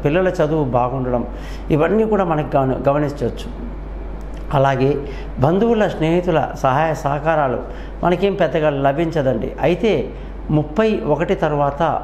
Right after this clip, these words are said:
బంధువుల, స్నేహితులు ఎక్కడి నుంచి వస్తారో కానీ చాలా సహాయం చేయడానికి,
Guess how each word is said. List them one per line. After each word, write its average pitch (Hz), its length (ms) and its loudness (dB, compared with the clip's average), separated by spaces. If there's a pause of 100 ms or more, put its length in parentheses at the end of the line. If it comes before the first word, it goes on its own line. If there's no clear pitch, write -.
(200)
బంధువుల, 170 560 2
స్నేహితులు 147 600 0 (560)
ఎక్కడి 143 320 2
నుంచి 208 220 2
వస్తారో 175 360 2
కానీ 151 460 0 (1040)
చాలా 208 280 2
సహాయం 170 400 0
చేయడానికి, 147 720 0